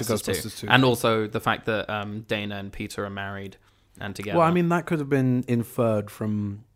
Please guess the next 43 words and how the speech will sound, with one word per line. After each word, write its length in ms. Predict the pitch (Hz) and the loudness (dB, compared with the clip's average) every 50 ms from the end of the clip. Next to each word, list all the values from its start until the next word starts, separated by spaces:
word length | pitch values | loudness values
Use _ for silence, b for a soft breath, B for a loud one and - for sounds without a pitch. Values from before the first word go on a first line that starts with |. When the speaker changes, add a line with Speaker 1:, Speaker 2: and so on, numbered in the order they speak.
| _ _ - | _ _ -8
Speaker 1:
completely 260 | - 110 - 127 110 | -6 -2 -2 -2 -2
Speaker 2:
From 60 | 101 | 0
the 40 | 110 | -2
Speaker 1:
skipping 360 | - - - 110 - 104 98 | -2 0 0 0 0 -2 -4
Ghostbusters 520 | 101 104 101 - - 98 95 - - 92 | -4 -6 -6 -6 -8 -10 -12 -10 -12 -10
two. 80 | - 359 | -6 -2
Speaker 2:
Well, 240 | 359 302 - - - | -2 0 -2 -2 -2
I 300 | - 64 65 - 190 214 | -2 -2 0 4 4 6
don't 260 | 208 240 254 240 180 | 8 8 8 6 6
think 240 | - - 196 196 185 - | 2 0 0 0 2 2
that 140 | 180 135 - | 0 2 4
they, 280 | 139 127 123 120 117 | 4 6 6 6 4
that 240 | 113 - 123 123 - | 2 2 0 -2 0
they 120 | - 113 110 | 0 -2 -2
did 300 | 104 - 156 196 185 - | 0 4 4 4 4 2
skip 340 | - - - 104 - - | -4 -6 -6 -6 -6 -4
Ghostbusters 480 | - 107 98 92 - - 101 - - 104 - | -6 -6 -6 -6 -6 -8 -8 -8 -8 -8 -4
two. 100 | - 113 | -2 0
I 80 | 110 | 0
just 180 | 110 120 117 - | 0 -2 -4 -4
think 160 | - 120 - - | -4 -4 -4 -6
that 100 | - - | -6 -4
they 120 | 110 110 | -4 -4
didn't 380 | 107 117 117 98 113 110 - - | -2 -2 -4 -4 -4 -6 -6 -8
acknowledge 420 | 110 - 123 113 113 110 110 107 | -6 -4 -2 -2 -2 -2 -2 -4
it 120 | 110 98 | -4 -6
because 440 | - 110 - 117 107 104 101 - 107 | -6 -6 -4 -4 -4 -4 -4 -8 -6
none 240 | - 113 113 113 110 | -4 -2 -2 0 -2
of 120 | 110 101 107 | -2 -4 -4
it 160 | 104 - - | -6 -4 -4
really 260 | - 113 107 104 104 | -4 -4 -2 -4 -4
ties 360 | 104 - - 110 107 107 101 | -6 0 2 2 2 2 0
into 240 | 110 107 104 - - | -2 -6 -6 -6 -4
the 120 | 113 107 107 | -2 -2 0
overall 300 | 104 101 101 107 101 90 | -2 -2 -4 -6 -6 -6
story 380 | - - - 123 117 117 117 | -6 -2 2 2 4 4 4
that's 160 | 113 107 - | 2 2 0
Speaker 1:
Right. 20 | - | -2
Speaker 2:
going 220 | 131 120 123 131 | 0 0 2 2
on, 200 | 139 143 139 110 | 2 0 0 2
which, 220 | 147 175 170 - - | 0 0 0 0 2
you 100 | 190 190 | 4 6
know, 220 | 175 131 127 - | 6 6 4 4